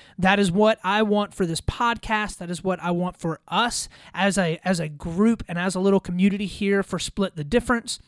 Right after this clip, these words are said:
And I, I legitimately do hope that that is something that we will start to see happening here over the next coming months and into twenty twenty-one as well. So, um,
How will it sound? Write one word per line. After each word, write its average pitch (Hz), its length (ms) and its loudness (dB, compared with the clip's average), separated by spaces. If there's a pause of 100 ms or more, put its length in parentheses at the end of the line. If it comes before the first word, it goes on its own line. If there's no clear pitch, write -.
(540)
And 196 140 0
I, 190 120 2 (120)
I - 80 0
legitimately 196 760 0
do 185 220 -2
hope - 420 0
that 160 120 -14
that 170 140 -4
is 165 100 -6
something 170 340 -4
that 156 120 -8
we 165 100 -6
will 151 120 -4
start - 440 -2
to 170 120 -8
see 160 280 -8
happening 139 580 -10 (460)
here 220 300 4
over 185 200 4
the 175 80 0
next 170 280 -4
coming 147 340 -6
months 220 420 0
and 175 220 -10
into 175 320 -4
twenty 160 320 -6
twenty-one 139 760 -8
as - 160 -12
well. 131 320 -10 (380)
So, 190 380 2 (720)
um, 170 300 0